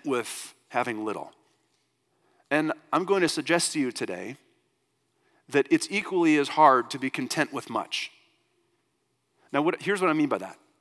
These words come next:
Anybody can enjoy having lots of nice stuff. Okay, if you have, you know, you take a person, you give them a nice car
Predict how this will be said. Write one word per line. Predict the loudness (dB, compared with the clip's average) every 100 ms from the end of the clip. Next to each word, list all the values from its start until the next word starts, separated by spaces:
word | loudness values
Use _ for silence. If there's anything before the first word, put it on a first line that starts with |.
| _ _ _ _ _ _ _ _ _
Anybody | 2 2 4 4 4 0 -4 -8 _
can | 0 4
enjoy | 4 2 4 6 8 6 4
having | 2 2 4
lots | 4 4 2
of | -2
nice | -2 -2
stuff. | -4 -6 -8 -10 -18 _ _ _ _ _ _ _ _ _ _ _ _ _ _ _ -4
Okay, | 0
if | 0
you | 0
have, | -2 -2 -4
you | -6
know, | -6
you | -6 -4
take | -4 -2
a |
person, | -2 0 0
you | -4
give | -2 -2
them | -2
a |
nice | -2 -2 -4
car | 0 4 6 6 4 2